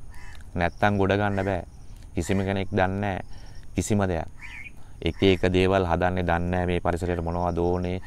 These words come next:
එතකොට අර මම එදා කිව්වා වගේ අර මාතලේ පාම් එකේ, මාතලේ පාම් එකේ තියෙන පැලයකින් ඉවරලා මේ පොළොන්නරු හිටවනු. පැල වෙනවද? මොකද්ද කෝ කුසු විද්‍යාව?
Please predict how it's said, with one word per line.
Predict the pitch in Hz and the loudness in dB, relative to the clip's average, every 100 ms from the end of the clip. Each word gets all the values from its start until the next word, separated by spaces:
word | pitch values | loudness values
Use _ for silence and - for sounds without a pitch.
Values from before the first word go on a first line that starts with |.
| - - - | -12 -12 -6
එතකොට | - 90 90 85 87 - - - - - | -2 2 2 2 0 -2 -12 -12 -12 -10
අර | - 85 71 | 0 2 2
මම | - 82 80 | 0 0 2
එදා | 82 87 | 6 6
කිව්වා | 90 90 85 | 6 4 6
වගේ | 85 85 | 6 4
අර | 78 - | 2 -2
මාතලේ | 82 85 87 90 | 2 4 6 4
පාම් | 90 90 87 90 | 6 4 4 2
එකේ, | 87 87 - - - - | 0 0 0 -4 -8 -8
මාතලේ | - 82 85 92 90 | 0 2 4 6 4
පාම් | 85 87 90 | 4 2 2
එකේ | 82 87 | 0 2
තියෙන | 90 85 | 2 2
පැලයකින් | 85 82 85 90 87 | 2 2 2 0 0
ඉවරලා | 87 90 87 | 0 0 0
මේ | 85 82 - | 0 -2 -2
පොළොන්නරු | - 85 90 90 90 | 2 4 6 4 4
හිටවනු. | 87 87 76 - - - - - - - - | 4 2 0 -4 -14 -12 -12 -12 -12 -12 2
පැල | 80 85 | 4 6
වෙනවද? | 95 107 78 - - - - - - - - - - - | 4 2 -2 -6 -8 -6 -6 -4 -6 -8 -10 -10 -10 -6
මොකද්ද | 87 92 117 117 90 | -2 0 2 2 4
කෝ | 104 | 4
කුසු | 107 104 117 | 2 2 2
විද්‍යාව? | 113 98 76 | 2 0 0